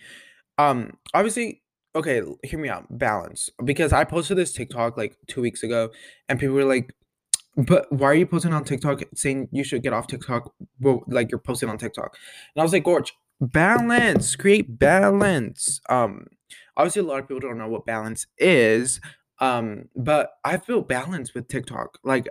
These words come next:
I've, I've told myself, "If you're in a good headspace, if, if, if X, Y, and Z are done, go on TikTok, post on TikTok." Um, but sometimes I can't concentrate. So I'll, you know,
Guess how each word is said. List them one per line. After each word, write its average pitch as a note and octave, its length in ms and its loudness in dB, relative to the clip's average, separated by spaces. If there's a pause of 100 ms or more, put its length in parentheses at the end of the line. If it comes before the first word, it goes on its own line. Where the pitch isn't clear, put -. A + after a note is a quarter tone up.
I've, B2+ 240 2 (400)
I've D3 140 2
told B2 240 -2
myself, E3 600 -2
"If C3 140 -2
you're C#3 140 2
in D#3 40 -2
a E3+ 80 -2
good D3+ 180 0
headspace, C3 680 -2
if, B2 340 0 (140)
if, B2+ 240 -2 (340)
if B2+ 260 -2
X, D#3 280 2
Y, D3 160 0
and C#3+ 180 -4
Z B2+ 200 -2
are A#2+ 140 -4
done, B2+ 600 -4 (220)
go B2 160 0
on A#2 120 -2
TikTok, - 500 -8 (100)
post C3+ 300 0
on A#2 100 -4
TikTok." - 500 -14 (460)
Um, A2+ 400 0 (200)
but F3 200 2
sometimes G3 500 0 (120)
I D3 120 2
can't C#3+ 320 -6
concentrate. B2 760 -8 (340)
So B2 280 4
I'll, - 400 2
you C3 120 0
know, A#2+ 280 -6